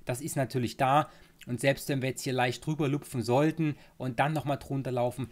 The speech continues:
das wäre trotz alledem das relevante Planungslevel aus jetziger Sicht, äh, dass wir dort die korrektive Phase haben. Aber wie schon gesagt,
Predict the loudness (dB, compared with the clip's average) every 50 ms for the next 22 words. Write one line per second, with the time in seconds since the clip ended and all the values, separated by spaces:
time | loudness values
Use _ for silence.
0 | -10 -16 -8 -8 -6 -4 -2 -2 -2 -2 -4 -6 0 2 2 2 2 -2 -2 0
1 | 0 0 0 0 2 2 2 2 2 0 -4 -12 -14 -4 -2 -2 -2 -2 -6 -8
2 | -8 -6 0 2 4 4 4 4 4 4 2 2 -2 -6 -8 -4 -2 0 2 2
3 | 2 0 0 -2 -2 -2 0 0 0 0 0 -2 -2 -4 -8 -6 -6 -6 -6 -6
4 | -8 -8 -6 -6 -6 -4 -6 -8 -8 -8 -12 -14 -18 -20 -20 -12 -6 -6 -4 -4
5 | -4 -8 -8 -8 -6 -6 -6 -6 -6 -10 -10 -6 -6 -6 -6 -6 -8 -6 -4 -4
6 | -4 -4 -2 -2 -2 -2 -2 -2 -6 -4 -4 -4 -4 -4 -6 -8 -18 -18 -6 -2
7 | -2 0 0 -2 -2 -4 -2 -4 -2 -2 -4 -4 -4 -6